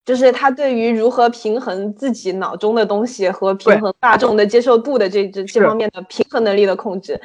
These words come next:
Speaker 1: 但是电锯人你就感觉到他在彻底的向外释放他的 personality，
Speaker 2: 是。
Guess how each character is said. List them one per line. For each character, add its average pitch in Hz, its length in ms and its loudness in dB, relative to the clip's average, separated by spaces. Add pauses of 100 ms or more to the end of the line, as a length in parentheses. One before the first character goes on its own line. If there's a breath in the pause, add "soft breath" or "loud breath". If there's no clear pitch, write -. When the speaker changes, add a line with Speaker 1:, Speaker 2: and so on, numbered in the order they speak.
(260 loud breath)
Speaker 1:
但 269 140 2
是 320 100 2
电 320 220 4
锯 277 180 4
人 240 160 6
你 233 80 -2
就 214 100 2
感 208 200 -2
觉 196 100 -4
到 214 180 4
他 226 160 -4
在 240 220 4
彻 262 300 0
底 202 160 -4
的 170 120 -2
向 226 220 -2
外 220 160 2
释 254 260 -8
放 226 160 0
他 214 120 -6
的 208 120 -2
personality， 214 840 -2
Speaker 2:
是。 - 80 -14